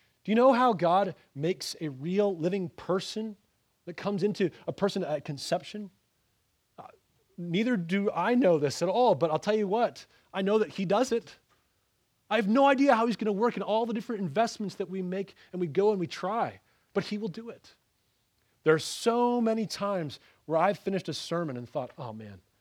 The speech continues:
I really blew that. I forgot to talk about these things. I didn't give good illustrations," and on and on that goes. Don't get me wrong, I wanna get better and better at being a, a, a clear mouthpiece of the gospel.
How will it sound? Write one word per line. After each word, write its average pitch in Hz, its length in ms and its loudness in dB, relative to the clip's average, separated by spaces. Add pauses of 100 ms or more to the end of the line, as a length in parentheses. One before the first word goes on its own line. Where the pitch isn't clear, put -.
(420)
I 156 80 -6
really 147 440 -6
blew 123 280 -10
that. 98 340 -16 (640)
I 123 60 -14
forgot 139 400 -2
to 131 60 -16
talk 143 200 -4
about 123 220 -8
these 165 220 -6
things. 151 520 -10 (300)
I 139 60 -14
didn't 135 200 -10
give 123 300 -16
good 135 100 -10
illustrations," 156 920 -4 (180)
and - 160 -20
on 156 300 0
and 143 100 -6
on 139 300 -6
that 127 200 -12
goes. 135 420 -12 (680)
Don't 175 140 0
get 196 80 -4
me 190 40 -2
wrong, 180 200 2
I 147 40 -2
wanna 143 140 -2
get 131 180 -10
better 175 200 -2
and 147 200 -10
better 151 240 -6
at 131 220 -8
being 135 280 -14 (360)
a, 147 60 -12 (100)
a, 123 60 -12 (280)
a 139 80 -12
clear 175 560 -6 (260)
mouthpiece 143 460 -12
of 127 80 -20
the 120 60 -18
gospel. 117 500 -18